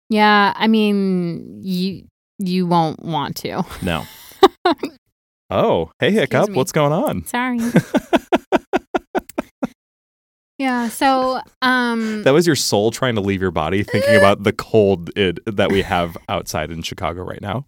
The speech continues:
Speaker 1: Yeah.
Speaker 2: <laughs> It's
Speaker 1: It's
Speaker 2: like,
Speaker 1: not,
Speaker 2: "Ugh,
Speaker 1: it's
Speaker 2: no."
Speaker 1: not fun. I don't like being in it, but I can endure it. And
Speaker 2: Yeah.
Speaker 1: I know that there's a warm inside available to me pretty quickly, no matter where I wanna be.
Speaker 2: Typically. Yes.
Speaker 1: Mm-hmm.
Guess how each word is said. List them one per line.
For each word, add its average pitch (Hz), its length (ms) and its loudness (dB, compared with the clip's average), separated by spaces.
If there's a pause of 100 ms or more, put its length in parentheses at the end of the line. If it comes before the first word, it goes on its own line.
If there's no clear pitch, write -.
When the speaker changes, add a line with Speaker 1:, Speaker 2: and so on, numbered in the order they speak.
Speaker 1:
Yeah. 208 440 -2 (100)
Speaker 2:
<laughs> - 60 -10
It's - 0 -
Speaker 1:
It's 294 160 4
Speaker 2:
like, - 80 10
Speaker 1:
not, 320 440 6
Speaker 2:
"Ugh, - 60 2
Speaker 1:
it's 277 140 4
Speaker 2:
no." - 80 6
Speaker 1:
not 233 180 4
fun. 240 500 4
I 220 100 0
don't 247 200 0
like 220 220 -2
being 185 300 0
in 175 120 -2
it, 165 160 -2
but 180 140 2
I 165 80 2
can 165 260 -2
endure 143 500 -6
it. - 280 -8
And 147 260 -4
Speaker 2:
Yeah. - 100 2
Speaker 1:
I 151 200 0
know 151 240 0
that 156 140 -2
there's 135 160 -6
a 160 100 -2
warm 147 480 -4
inside - 720 -6
available 139 500 -4
to - 100 -6
me 135 120 -4
pretty - 320 -2
quickly, - 520 -8
no 175 140 -2
matter 147 300 -4
where 160 200 -6
I 160 60 -8
wanna - 260 -10
be. - 240 -12
Speaker 2:
Typically. - 600 -6 (300)
Yes. - 280 -4
Speaker 1:
Mm-hmm. 226 140 2